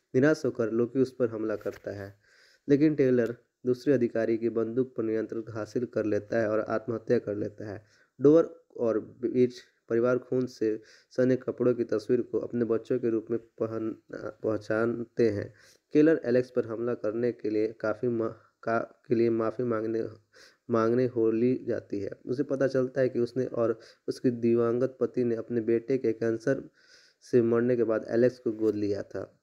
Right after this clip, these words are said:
इस बीच लोकी ने टेलर के एक भूल भुलैया और डन, डॉन के तहखाने में लाश से संबंधित एक हार के बीच सामना,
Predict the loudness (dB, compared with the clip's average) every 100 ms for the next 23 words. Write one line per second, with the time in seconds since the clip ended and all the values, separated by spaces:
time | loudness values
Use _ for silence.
0 | _ _ _ _ _ _ 0 4 2 2
1 | -6 -4 0 2 4 2 0 -4 _ _
2 | 2 4 4 2 2 2 0 -4 -12 0
3 | 2 2 2 2 2 2 2 0 2 2
4 | 0 -2 -12 -6 0 2 2 -2 -4 -2
5 | -4 -2 -4 -2 0 0 0 0 -2 -2
6 | -4 -2 -2 -2 0 2 0 -2 -10 -2
7 | 2 2 0 0 0 0 -4 -4 _ _
8 | -8 0 0 0 -4 -4 -2 -2